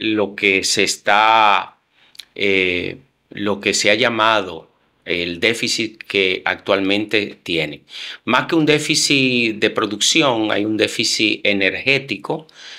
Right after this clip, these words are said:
Eh, ese déficit energético se circunscribe en dos aspectos.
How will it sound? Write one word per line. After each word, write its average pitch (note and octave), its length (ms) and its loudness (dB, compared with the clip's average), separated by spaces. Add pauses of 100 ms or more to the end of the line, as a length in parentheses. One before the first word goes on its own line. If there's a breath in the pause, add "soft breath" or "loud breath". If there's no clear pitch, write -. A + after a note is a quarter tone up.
(280 loud breath)
Eh, F#2+ 480 0
ese A#2+ 240 0
déficit B2 720 2
energético A#2 800 0
se F#2+ 460 2
circunscribe A#2+ 720 -2
en G#2+ 120 -2
dos G2+ 140 0
aspectos. E2+ 680 -4